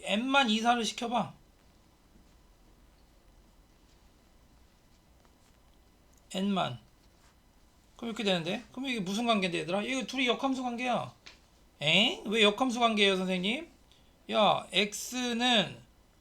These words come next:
로그 삼의 Y 플러스 N 써주셔서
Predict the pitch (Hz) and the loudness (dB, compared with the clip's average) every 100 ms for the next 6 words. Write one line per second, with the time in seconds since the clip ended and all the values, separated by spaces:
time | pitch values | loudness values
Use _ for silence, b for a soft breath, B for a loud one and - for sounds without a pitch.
0 | _ _ _ 180 202 220 208 226 226 220 | _ _ _ -4 -2 0 -2 -2 -2 -2
1 | 226 226 220 175 139 - 147 180 208 226 | -2 2 2 2 0 -8 -2 2 2 0
2 | - 226 220 214 214 208 196 185 220 202 | -6 -4 -2 -2 -2 -4 0 2 4 2
3 | 233 226 220 208 185 220 190 127 | -2 -4 -4 -4 -2 0 0 -2